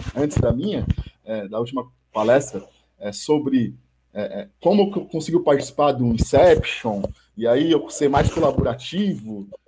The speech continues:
e, e, de fato a gente conseguir agregar mais valor no produto,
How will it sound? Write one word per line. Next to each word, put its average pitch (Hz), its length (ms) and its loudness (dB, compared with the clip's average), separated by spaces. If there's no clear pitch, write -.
e, 120 280 -10
e, 131 40 -8
de 131 140 -10
fato 151 560 -4
a 135 60 2
gente 143 200 -4
conseguir 156 720 -2
agregar 180 720 4
mais 202 300 0
valor 180 680 2
no 160 160 0
produto, 143 760 0